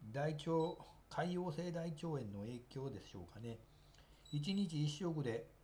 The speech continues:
これだけしか食ってないのに太るっていうこと自体がちょっとおかしいですからね。体重五十八点六。体重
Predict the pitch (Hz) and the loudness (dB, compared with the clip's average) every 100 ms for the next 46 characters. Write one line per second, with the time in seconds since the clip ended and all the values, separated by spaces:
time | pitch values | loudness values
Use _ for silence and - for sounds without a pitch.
0 | - 175 175 165 151 147 120 - - 143 | -2 0 2 4 2 2 0 0 4 6
1 | 135 113 104 - 143 165 170 147 120 131 | 6 4 -2 -4 2 4 4 2 0 0
2 | 117 - 107 98 - 127 101 - - - | 0 0 2 2 2 2 0 -2 -2 0
3 | 190 98 90 98 92 107 - - - - | 0 0 -2 -2 0 0 0 -2 -6 -8
4 | - - - - - - 143 143 143 170 | -8 -10 -8 -10 -10 4 6 8 6 4
5 | 151 131 143 139 139 127 127 110 98 113 | 2 4 4 6 4 4 0 0 0 0
6 | 120 - - - - - - - 123 123 | -2 -6 -12 -16 -18 -18 -14 -2 2 2
7 | 120 139 175 | 4 2 2